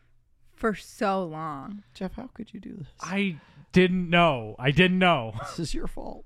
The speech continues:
Speaker 3: It is my fault.
Speaker 2: It
Speaker 3: I'm
Speaker 2: is your fault.
Speaker 1: I was like, "I'm gonna go get to shoot the shit with the boys. It's gonna be so great."
Speaker 2: Instead, we talk about the most morally reprehensible movie.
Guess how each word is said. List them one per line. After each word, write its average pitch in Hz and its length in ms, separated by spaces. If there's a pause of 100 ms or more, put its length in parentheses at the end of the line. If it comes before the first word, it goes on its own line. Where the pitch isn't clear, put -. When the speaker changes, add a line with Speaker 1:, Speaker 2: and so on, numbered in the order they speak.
(100)
Speaker 3:
It 135 120
is 123 160
my 101 120
fault. - 280
Speaker 2:
It 113 60
Speaker 3:
I'm 127 180
Speaker 2:
is 247 80
your 277 180
fault. - 360
Speaker 1:
I 220 40
was 208 160
like, 208 200
"I'm 226 120
gonna 262 160
go 220 160
get 208 200
to 208 100
shoot 233 300
the 233 60
shit 220 260
with 208 160
the 220 80
boys. 214 580
It's - 120
gonna 220 200
be 196 220
so 226 320
great." 220 600 (1400)
Speaker 2:
Instead, - 380
we 139 80
talk - 280
about 131 320
the 117 100
most 117 320
morally 123 440
reprehensible 110 800
movie. 104 440